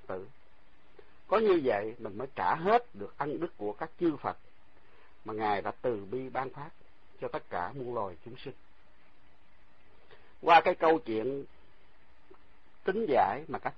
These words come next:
chư A-la-hán, thí dụ các ngài là cùng tử, thì quý vị biết rằng một vị A-la-hán mà còn nói mình là cùng tử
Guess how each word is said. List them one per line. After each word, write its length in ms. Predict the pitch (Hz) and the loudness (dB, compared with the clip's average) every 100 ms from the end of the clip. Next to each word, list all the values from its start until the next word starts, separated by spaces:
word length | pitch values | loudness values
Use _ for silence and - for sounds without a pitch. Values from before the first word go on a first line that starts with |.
| 160 | -2
chư 200 | 156 147 | 0 4
A-la-hán, 640 | 139 143 139 147 147 - | 4 4 0 0 -2 -2
thí 160 | 180 180 | 0 0
dụ 380 | 120 95 98 110 - - - - - | 0 0 -2 -4 -10 -14 -14 -6 4
các 180 | 220 - | 4 6
ngài 340 | 131 123 107 | 6 8 6
là 100 | 104 | 2
cùng 320 | - 120 98 95 | 0 -6 -8 -8
tử, 240 | 98 120 135 - - - - - | -8 -8 -12 -14 -14 -14 -14 -12
thì 120 | 131 | -8
quý 140 | 107 143 | -6 -4
vị 180 | 120 113 | -4 -4
biết 240 | 147 208 | -2 0
rằng 260 | 123 104 95 - - | 0 -2 -6 -10 -10
một 100 | 127 | -6
vị 100 | 131 | 2
A-la-hán 600 | 139 160 165 160 165 202 | 8 10 10 8 4 4
mà 100 | 202 | 2
còn 220 | - - 107 | 2 2 4
nói 180 | 143 | 4
mình 200 | 208 151 | 6 4
là 80 | 123 | 4
cùng 340 | - 156 131 117 | 4 2 2 -2
tử 300 | 104 113 | -4 -4